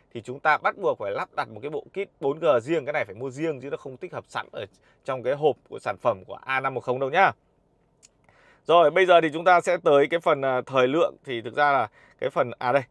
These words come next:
này, phải nói lại một chút xíu nha, nó nằm trong cái gói an ninh đỗ xe. Thì, ờ, cái thời lượng giám sát ấy, thì hiện tại mình đang để là mười hai giờ, nghĩa là nó sẽ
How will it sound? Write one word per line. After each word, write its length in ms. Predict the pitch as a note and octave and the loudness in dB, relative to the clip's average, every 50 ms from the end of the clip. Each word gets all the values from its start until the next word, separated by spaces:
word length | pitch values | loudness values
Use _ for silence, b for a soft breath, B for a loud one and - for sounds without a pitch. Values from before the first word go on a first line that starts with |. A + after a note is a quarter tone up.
| _ _ | _ _
này, 220 | - A2 G#2+ G#2 | -12 -10 -10 -10
phải 140 | F#2+ - G2+ | -10 -12 -14
nói 180 | F#2 G2 G#2 B2 | -12 -8 -8 -8
lại 140 | C3+ B2 A2 | -8 -10 -12
một 100 | A2 - | -16 -18
chút 100 | D#3 - | -18 -14
xíu 200 | - A#2+ A#2 C3+ | -10 -10 -10 -10
nha, 100 | D3+ C#3+ | -10 -12
nó 120 | C3+ C#3 | -12 -12
nằm 400 | C#3+ D3 C#3+ C#3 C#3+ B2+ A#2+ A2+ | -12 -14 -10 -10 -8 -8 -8 -8
trong 260 | - C#3 C3 B2+ A2+ | -6 -6 -6 -6 -6
cái 160 | G#2+ A#2 A#2+ | -6 -6 -6
gói 340 | B2 A#2 A#2 A2+ A#2 C#3+ D3+ - _ _ | 0 0 2 2 2 0 -2 -6 _ _
an 260 | _ E3+ E3 D#3+ D#3 D3+ | _ -2 -2 -2 -2 -4
ninh 200 | D3+ D3 C#3 C3 | -6 -6 -6 -8
đỗ 180 | C3+ - - | -8 -10 -8
xe. 240 | - - E3+ D#3+ C#3 A#2+ B B B B B _ | -4 -2 0 0 0 -2 B B B B B _
Thì, 140 | C3+ C#3+ C#3+ | -4 0 2
ờ, 220 | C3+ C3+ C3 B2+ | 4 4 4 2
cái 120 | A#2+ C3+ D3+ | 0 -4 -10
thời 300 | - E3 D#3+ C#3+ C3 B2 | -2 2 2 2 2 0
lượng 280 | C3 D3+ E3+ - - - B2+ | -2 -2 -4 -4 -4 -6 -4
giám 180 | C3+ C3 C#3 D#3+ | -2 -2 -2 -2
sát 280 | - G#3+ A3+ G#3+ - | -2 -2 -2 -2 -4
ấy, 120 | - - - - | -12 -20 -16 -12
thì 160 | C#3+ B2 A2 | -6 -6 -6
hiện 160 | A2 B2+ B2 - | -4 -6 -6 -2
tại 180 | D3 C#3+ - G2+ | -2 -4 -4 -4
mình 140 | C3 B2+ | -10 -10
đang 240 | B2+ C3+ C#3 C#3 C3+ | -10 -10 -10 -8 -2
để 220 | B2+ B2 A2+ G2+ G2 G#2 | 0 0 0 0 -4 -6
là 300 | A2 A#2 A2+ G#2 G2 F#2 b b b b b _ | -4 -2 -2 -2 -2 -6 b b b b b _
mười 140 | - B2 C3 | -6 -6 -4
hai 220 | C#3 D#3+ D#3+ D3+ | -2 0 0 0
giờ, 200 | C#3+ C#3+ C3 A#2 | 4 4 4 4
nghĩa 160 | G#2 G#2 A#2+ C3+ | 4 2 -6 -8
là 120 | C#3 B2+ | -8 -8
nó 100 | A2+ A2+ | -10 -10
sẽ 180 | - - - | -12 -12 -14